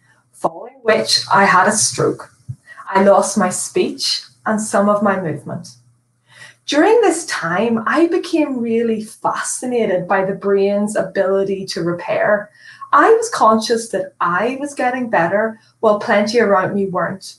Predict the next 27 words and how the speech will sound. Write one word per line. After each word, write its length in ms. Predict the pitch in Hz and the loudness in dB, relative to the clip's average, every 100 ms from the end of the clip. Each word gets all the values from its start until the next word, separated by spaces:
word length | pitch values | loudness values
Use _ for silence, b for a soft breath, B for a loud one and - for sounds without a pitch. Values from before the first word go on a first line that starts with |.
| _ - | _ -6
and 100 | 240 | 0
that 100 | 285 | 2
I 160 | 370 453 | 2 2
could 140 | 440 | -2
see 240 | - 302 254 | -4 -2 -2
the 120 | 226 | -2
real 640 | 208 226 262 277 285 262 | -2 -2 0 0 0 -2
impact 680 | - 226 220 220 165 156 - B B - | -2 0 0 0 -2 -4 -10 B B -6
that 180 | 185 180 | -6 -4
treatment 680 | - 208 226 226 254 254 - | -4 -2 -2 -2 -4 -6 -6
and 260 | 196 190 196 | -6 -4 0
rehabilitation 1120 | 214 214 - 190 196 - 180 175 - 190 180 B B _ | 2 2 2 0 0 -2 -4 -4 -4 -6 -8 B B _
was 200 | 208 202 | -2 -2
having 680 | - - 170 185 226 214 - - | -4 -2 0 0 0 -2 -4 -8
in 60 | 220 | -8
helping 640 | 220 330 339 - 330 277 | 0 2 2 0 0 0
me 200 | 240 226 | -2 -4
gain 540 | 220 220 226 240 233 | -2 0 2 2 0
back 540 | - - - - - _ _ - | 0 0 -2 -6 -18 _ _ -14
some 280 | - 233 226 | -2 2 2
of 140 | 226 | 2
the 180 | 226 202 | 2 2
abilities 560 | 196 190 190 196 190 - | 2 0 0 0 0 -4
that 160 | - | -2
I 160 | 190 190 | -2 -2
had 200 | - 170 | -4 -6
lost. 640 | 175 - - - - - | -6 -4 -6 -8 -14 -18